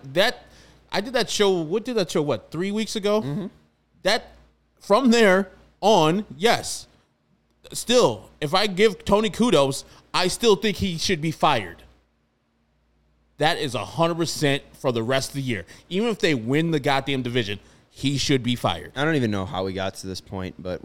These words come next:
Speaker 2: but we did. Uh, and if you could scroll up right now, Steven, I just got one more final thing, and we'll, we'll end it here. Uh, but it was from James Owen, and James said, uh, Maybe T L R would get more negative national press if he is asked those tough questions and stays defensive. Negative press would be a good thing. He's not gonna get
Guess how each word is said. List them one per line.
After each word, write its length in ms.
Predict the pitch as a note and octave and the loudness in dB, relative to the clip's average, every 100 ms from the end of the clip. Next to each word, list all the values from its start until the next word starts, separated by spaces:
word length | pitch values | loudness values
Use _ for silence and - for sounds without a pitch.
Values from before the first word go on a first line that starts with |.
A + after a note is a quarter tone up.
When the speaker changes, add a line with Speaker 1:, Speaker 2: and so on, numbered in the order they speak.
| E2 | -10
Speaker 2:
but 100 | G2+ | -8
we 140 | A2 G#2+ | -6 -6
did. 300 | F#2 F2 - | -8 -10 -12
Uh, 240 | F#2 F#2+ F2+ | -8 -6 -4
and 120 | A2+ | -4
if 220 | A2+ A2 | -6 -6
you 60 | C3+ | -8
could 200 | B2 - | -8 -8
scroll 340 | - A#2+ G2+ | -6 -2 -2
up 180 | F#2+ F#2 | -2 -4
right 140 | F#2+ E2+ | -6 -6
now, 140 | F#2 | -8
Steven, 380 | - - F#2 F2+ | -10 -10 -10 -8
I 80 | F#2+ | -8
just 160 | F#2 | -6
got 160 | F2 D2 | -8 -8
one 140 | G2+ | -8
more 160 | F#2+ F2+ | -8 -8
final 300 | - F2 E2+ | -8 -10 -10
thing, 280 | - E2+ E2 | -12 -14 -12
and 100 | E2+ | -12
we'll, 160 | E2 _ _ _ - | -14 _ _ _ -4
we'll 180 | C3 C3+ | -2 0
end 260 | C#3 C3+ | -2 0
it 100 | A#2+ | -2
here. 420 | A2 A#2 G#2+ G2+ - | -4 -4 -2 -4 -2
Uh, 200 | G2 F#2 | -2 -2
but 140 | G#2 | -4
it 20 | |
was 140 | G#2 - | -4 -6
from 140 | A2 | -6
James 360 | B2 B2+ B2 G#2+ | -4 -2 -2 -2
Owen, 460 | G#2 G2+ F#2+ F#2 | -2 -2 -2 -6
and 240 | E2+ F#2+ F#2 | -6 -8 -6
James 360 | G2 G2 F#2+ | -4 -4 -6
said, 360 | - F#2+ F#2 F2 | -6 -4 -4 -4
uh, 180 | F2 F2 | -6 -4
Maybe 340 | G#2 A2 A2 | -4 -4 -6
T 240 | - G#2+ | -8 -6
L 100 | G2 | -4
R 160 | F#2+ F#2+ | -2 -4
would 140 | F#2 | -6
get 140 | F2+ F2 | -8 -8
more 160 | G2 | -8
negative 380 | F#2 F2 F2+ F2 | -8 -8 -10 -10
national 380 | F2 F2 - D#2+ | -10 -10 -12 -10
press 340 | - F#2 - - - - - | -6 -6 -6 -14 -20 -18 -12
if 120 | F#2+ | -6
he 140 | G#2 | -4
is 100 | F#2+ | -2
asked 300 | F#2 F#2 - | -4 -6 -6
those 160 | F#2 - | -8 -6
tough 240 | G2+ F#2 | -6 -4
questions 440 | A2 A2+ - A2 F2 | -2 -2 -2 -10 -10
and 60 | |
stays 280 | - F#2 F2+ | -8 -6 -8
defensive. 560 | - - A#2 A2+ A2 - - - | -8 -6 -4 -4 -8 -10 -20 -6
Negative 340 | A2+ A#2 G#2+ | -2 -2 -2
press 300 | - G#2+ G#2 | -2 -2 -2
would 180 | G2+ F2+ | -6 -10
be 220 | F#2 G2 | -6 -6
a 180 | - F#2 | -4 -4
good 240 | E2 A2 G2+ | -2 -2 -2
thing. 300 | G#2+ G#2 G2 | -6 -6 -6
He's 160 | G2+ | -6
not 160 | C#3+ C3 | -6 -4
gonna 120 | A2 | -4
get 200 | G2+ | -4